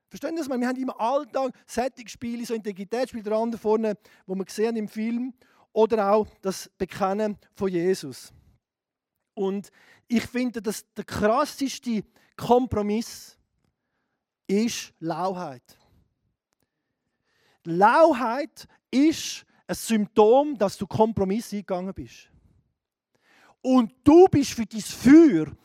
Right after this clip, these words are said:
für Jesus, für deinen Glauben, für deinen Gott, für den Himmel, für den,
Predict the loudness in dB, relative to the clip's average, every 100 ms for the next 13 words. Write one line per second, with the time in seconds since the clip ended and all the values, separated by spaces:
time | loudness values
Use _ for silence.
0 | _ -2 2 2 4 2 2 0 -6 -8
1 | -12 -20 -20 _ _ -4 0 2 2 2
2 | 2 2 0 0 0 2 2 0 -6 -4
3 | 0 0 -2 -6 -20 -6 2 4 4 0